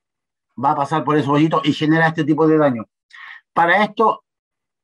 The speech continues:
reitero que es humedad que asciende por capilaridad. Hay dos tipos de soluciones. Una, cuando la casa está en uso,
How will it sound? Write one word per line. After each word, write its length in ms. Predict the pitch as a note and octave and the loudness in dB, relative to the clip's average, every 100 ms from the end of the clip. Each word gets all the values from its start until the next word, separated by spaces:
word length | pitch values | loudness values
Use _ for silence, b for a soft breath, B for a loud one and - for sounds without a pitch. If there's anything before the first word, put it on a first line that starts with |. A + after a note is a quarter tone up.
| _ _ | _ _
reitero 500 | C3+ D3 C3+ F3 F3+ | -4 -2 0 0 0
que 60 | D3+ | 0
es 60 | C#3+ | 0
humedad 360 | C#3+ C#3 C#3+ | 2 2 0
que 100 | C#3+ | 0
asciende 380 | A#2+ - D#3+ C#3+ | -4 0 0 0
por 160 | B2+ A#2+ | -2 -4
capilaridad. 640 | E3+ D3 C#3 C#3+ E3 - | -2 0 2 2 2 0
Hay 320 | C#3 D3+ D#3 _ - | 0 0 0 _ -10
dos 320 | C3 F3+ E3+ | -4 -2 -2
tipos 240 | E3+ E3+ | -4 -2
de 80 | E3 | -2
soluciones. 580 | E3+ D#3 D#3 C#3 G#2 - b b b b _ _ _ | -2 -2 -2 -4 -6 -16 b b b b _ _ _
Una, 360 | F3 F#3+ G3+ E3+ | -2 0 0 -2
cuando 260 | C3 A#2+ | -2 -2
la 120 | A2+ A2+ | -4 -4
casa 220 | D#3 D#3+ | -6 -6
está 180 | - F3 | -4 -2
en 100 | G#3 | 0
uso, 360 | G3+ G#3+ - | 0 -2 -6